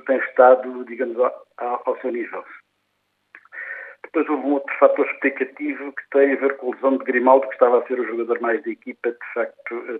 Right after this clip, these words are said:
tem, eh, a sua saída por lesão, também, eh,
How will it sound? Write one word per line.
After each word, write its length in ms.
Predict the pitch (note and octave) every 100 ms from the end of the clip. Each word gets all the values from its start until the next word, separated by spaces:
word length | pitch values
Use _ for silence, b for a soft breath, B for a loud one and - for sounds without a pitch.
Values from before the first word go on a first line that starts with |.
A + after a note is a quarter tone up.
| -
tem, 360 | A#2+ A#2+ A#2+ -
eh, 440 | B2 A2+ A2+ G#2 G2
a 120 | -
sua 160 | A2+ -
saída 440 | A2+ A#2 B2 A2+ - -
por 100 | A#2+
lesão, 420 | A2+ - A2+ B2+ - B B B B B B B -
também, 580 | B2 A#2 B2 A#2+ A2+ G#2
eh, 1120 | F#2+ G2+ F#2 F2+ F2 D#2 - - C#2+ C#2+